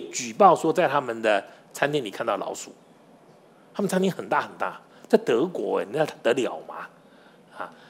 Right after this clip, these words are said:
被举报以后呢，那卫生局的立刻就来了，什么话都不说，因为有人说，所以呢，我就要处理。他处理的方式就是关两个礼拜，然后投老鼠药，就全部杀这样子。杀完了之后呢，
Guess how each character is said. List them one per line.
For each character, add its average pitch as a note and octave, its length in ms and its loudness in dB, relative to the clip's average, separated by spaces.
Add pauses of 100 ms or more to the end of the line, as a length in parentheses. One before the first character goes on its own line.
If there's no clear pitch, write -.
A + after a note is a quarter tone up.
(200)
被 A#3 120 6
举 - 200 -6
报 E3 200 8
以 G#2+ 40 2
后 A#2+ 180 -2
呢， G#2 220 -4 (460)
那 G2+ 320 0 (240)
卫 C#3+ 100 2
生 C3 140 0
局 G#2+ 80 -8
的 G2+ 120 -4
立 - 120 -4
刻 A#2 140 -8
就 G#2+ 80 -6
来 E2 160 -6
了， E2+ 120 -12 (160)
什 - 220 2
么 G3 100 4
话 A3 120 10
都 F#3+ 100 8
不 F3 100 4
说， F3+ 160 8
因 A#3 120 6
为 G3+ 100 8
有 G2+ 240 -2
人 G2+ 260 4
说， G#3+ 600 10 (480)
所 - 200 4
以 G3+ 120 8
呢， D#3 100 2
我 A2 140 -2
就 F#3 100 6
要 D#3+ 80 10
处 C#3+ 300 0
理。 A#2 260 -2 (380)
他 A3+ 120 8
处 A3+ 220 0
理 F3+ 140 -2
的 C#3+ 80 0
方 D#3+ 200 2
式 D3 80 -4
就 C3+ 140 -2
是 B2 140 -4 (120)
关 D#3 200 4
两 G#2+ 160 0
个 G2+ 80 -8
礼 F2+ 100 -8
拜， G#2+ 240 2 (800)
然 C3 140 6
后 F3 120 10 (120)
投 C3 340 6
老 A2+ 160 4
鼠 A2 180 -6
药， A2 240 2 (280)
就 C3 100 -6
全 A#2+ 500 6
部 G3+ 120 4
杀 C3+ 360 8
这 C3+ 100 2
样 G2+ 140 2
子。 - 160 -14 (960)
杀 A3+ 320 10
完 D#3 220 8
了 D#3 80 2
之 D3 160 0
后 D3+ 140 4
呢， A#2+ 220 2